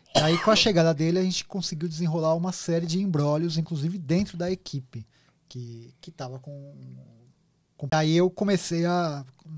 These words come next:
comecei, eu não, né? A equipe agora, uma nova equipe, começamos a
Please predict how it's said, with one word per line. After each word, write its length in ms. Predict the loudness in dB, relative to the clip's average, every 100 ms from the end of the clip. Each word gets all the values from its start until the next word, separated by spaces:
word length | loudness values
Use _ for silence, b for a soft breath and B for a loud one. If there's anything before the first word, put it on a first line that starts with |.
| -16 -8
comecei, 340 | -4 -4 -6 -2
eu 160 | -2
não, 200 | 0 -2
né? 180 | -4 -8 -8
A 100 | -8
equipe 380 | -6 -6 -8 -8
agora, 300 | -14 -16 -16
uma 100 | -10
nova 260 | -4 -2 -2
equipe, 360 | -6 -8 -12 -10
começamos 580 | -8 -6 -6 -4 -4
a 420 | -4 -4 -6 -10